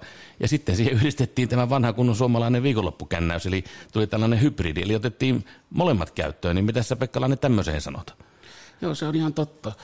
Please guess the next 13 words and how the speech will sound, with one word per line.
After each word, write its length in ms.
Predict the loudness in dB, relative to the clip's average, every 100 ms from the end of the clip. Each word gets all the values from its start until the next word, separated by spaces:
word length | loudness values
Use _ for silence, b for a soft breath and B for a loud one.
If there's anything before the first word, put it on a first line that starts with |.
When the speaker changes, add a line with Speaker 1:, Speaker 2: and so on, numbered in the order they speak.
| B
Speaker 2:
Oikeastaan 420 | -6 -4 -2 -2 -2
jossain 320 | -2 -2 -2
vaiheessa 300 | -2 -4 -8 -10
yritettiin 540 | -10 -6 -6 -6 -4 0
myös 160 | -2
tällaista 320 | -2 -4 -4 -2
viinikulttuuria, 920 | 0 0 -2 -4 -6 -8 -10 -8 -6
sellaista 360 | -2 0 0 0
keski-eurooppalaista, 1400 | -2 0 0 0 -2 -6 -6 -4 -6 -8 -8 -8 -8
että 220 | -10 -10 -14 -14 -20 B B B
juodaan 460 | -2 -2 -2 -4 -6
hyvää 380 | -4 -4 -6
viiniä 480 | -6 -6 -4 -6 -8